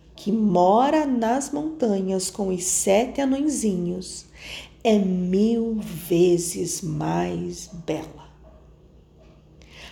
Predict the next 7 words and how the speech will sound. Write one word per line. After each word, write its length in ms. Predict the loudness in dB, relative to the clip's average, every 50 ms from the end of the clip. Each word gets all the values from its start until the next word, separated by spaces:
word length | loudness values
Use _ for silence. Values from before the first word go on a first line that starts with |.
| -20 -4 2
Ao 200 | 4 4 6 6
ouvir 340 | 6 4 4 2 0 -2 -2
estas 260 | -2 -2 -4 -4 -4
palavras, 920 | -4 -4 -2 -2 -2 -2 -4 -6 -8 -10 -14 -14 -12 -10 -10 -10 -10 -14 -18 -20 -20 -20 -20 -20 _ 0
o 160 | 4 4 4
sangue 720 | 4 4 0 0 2 4 4 4 4 4 2 0 -2 0
quase 480 | 4 6 6 6 6 4 2 0 -2